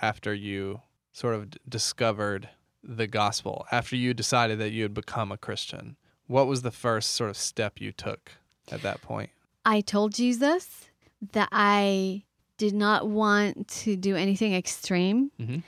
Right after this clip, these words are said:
Speaker 2: that this was between him and me.
Speaker 1: <laughs> And he said, "Yeah, that's how it goes."
Speaker 2: Well, I'm pretty sure he laughed as loud as I just did.
Speaker 1: Mm-hmm.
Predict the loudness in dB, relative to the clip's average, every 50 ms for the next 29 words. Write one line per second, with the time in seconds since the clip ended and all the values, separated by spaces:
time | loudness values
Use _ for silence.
0 | -12 -20 _ _ -4 0 2 2 0 2 0 -2 0 0 -2 0 0 0 0 2
1 | 2 2 2 4 4 4 4 4 4 2 0 -2 -4 -4 0 4 4 10 10 10
2 | 12 12 10 12 12 10 12 12 10 10 12 8 6 6 6 4 4 4 2 2
3 | 2 4 4 4 8 10 10 10 12 10 10 8 8 6 6 6 6 6 6 6
4 | 6 4 2 -2 -6 -8 -10 _ _ _ _ _ _ -8 -6 -6 -6 -6 -6 -6
5 | -6 -8 -2 _ 8 10 10 12 12 10 10 8 6 4 4 4 4 4 4 4
6 | 4 4 4 4 4 2 2 2 0 -2 -2 0 0 0 0 0 -2 -2 -2 -2
7 | -2 -2 -2 -2 -4 -6 -8 -6 -6 -6 -6 -6 -10 -8 -6 -6 -6 -4 -2 0
8 | 0 0 0 0 -2